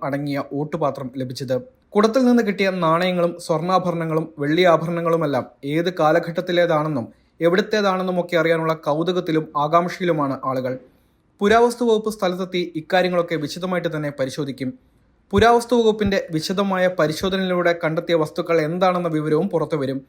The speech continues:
നിലവിൽ റവന്യൂ വകുപ്പിന്റെ മേൽനോട്ടത്തിലാണ് നിധി സൂക്ഷിച്ചിരിക്കുന്നത്. ഈ വസ്തുക്കൾ പുരാവസ്തു വകുപ്പ് പരിശോധിക്കണമെങ്കിൽ ജില്ലാ കളക്ടറാണ് ആവശ്യപ്പെടേണ്ടത്. റവന്യൂ വകുപ്പിന്റെ ഭാഗത്തു നിന്ന് ഇത് സംബന്ധിച്ച് ജില്ലാ കളക്ടർക്ക് ഔദ്യോഗികമായ അറിയിപ്പ് ലഭിച്ചിട്ടില്ല.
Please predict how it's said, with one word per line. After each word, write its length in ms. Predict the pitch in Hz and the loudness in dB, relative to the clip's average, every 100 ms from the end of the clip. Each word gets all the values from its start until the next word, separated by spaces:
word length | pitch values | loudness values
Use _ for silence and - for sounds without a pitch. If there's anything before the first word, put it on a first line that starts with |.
| _ _ _ - | _ _ _ -8
നിലവിൽ 300 | 147 143 165 - - 143 | -2 0 0 -2 -6 -2
റവന്യൂ 320 | 151 196 220 | 0 0 2
വകുപ്പിന്റെ 440 | 190 180 180 165 160 156 | 0 0 -2 0 0 0
മേൽനോട്ടത്തിലാണ് 880 | 151 165 175 170 175 170 147 139 | 0 0 0 -2 -2 -2 -2 -2
നിധി 160 | 143 139 | -2 -4
സൂക്ഷിച്ചിരിക്കുന്നത്. 760 | - 151 165 151 135 139 131 131 127 | -6 -8 -8 -6 -6 -4 -2 -2 -2
ഈ 80 | 208 | 2
വസ്തുക്കൾ 380 | 240 233 226 220 214 | 2 2 2 2 2
പുരാവസ്തു 440 | 170 175 196 202 220 | 4 6 4 2 2
വകുപ്പ് 300 | 202 185 190 180 | 4 2 2 2
പരിശോധിക്കണമെങ്കിൽ 760 | 156 - 185 185 185 170 156 156 | 0 0 -2 0 -2 0 0 -2
ജില്ലാ 300 | 143 147 175 | -4 0 0
കളക്ടറാണ് 540 | 170 165 165 185 151 139 | 4 0 0 -2 -2 -2
ആവശ്യപ്പെടേണ്ടത്. 680 | 139 143 165 143 139 135 135 - 196 | -2 -2 -4 -2 -2 0 -2 -2 2
റവന്യൂ 280 | 202 240 262 | 4 4 4
വകുപ്പിന്റെ 380 | 247 220 220 220 - | 4 2 0 0 2
ഭാഗത്തു 320 | 175 180 185 | 2 2 -2
നിന്ന് 180 | 180 175 | -2 -2
ഇത് 120 | 160 175 | -2 -2
സംബന്ധിച്ച് 560 | 180 170 165 165 170 170 | -2 -2 -2 -2 -2 -4
ജില്ലാ 320 | 151 156 180 190 | -4 0 2 2
കളക്ടർക്ക് 480 | 175 - 170 165 170 - | -2 -2 -4 0 0 0
ഔദ്യോഗികമായ 640 | 143 156 175 175 180 165 160 139 | -2 0 0 -2 -4 -2 -4 -4
അറിയിപ്പ് 340 | 147 151 147 | -6 -4 -4
ലഭിച്ചിട്ടില്ല. 440 | 139 156 151 139 | -4 -6 -4 -2